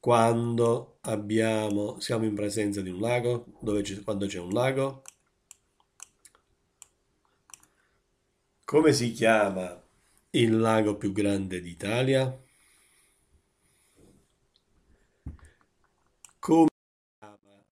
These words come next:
il lago più grande del mondo? Ti ricordi? Abbiamo detto che c'ha un nome strano. Mm? Com'è l'acqua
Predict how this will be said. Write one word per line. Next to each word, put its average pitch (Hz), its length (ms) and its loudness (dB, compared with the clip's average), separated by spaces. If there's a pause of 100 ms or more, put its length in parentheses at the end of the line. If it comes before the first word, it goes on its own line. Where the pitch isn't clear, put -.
il 104 280 -16
lago 107 340 -18 (300)
più - 100 -4
grande 95 400 -4
del 85 180 -14
mondo? 127 800 -4 (1300)
Ti - 100 -18
ricordi? 120 380 0
Abbiamo 95 200 -8
detto 104 240 -8
che 101 140 -6
c'ha 98 220 -6
un 123 180 -6
nome 104 460 -4 (600)
strano. 98 840 -6 (600)
Mm? 185 240 -2 (3000)
Com'è 147 680 4 (640)
l'acqua 110 1120 0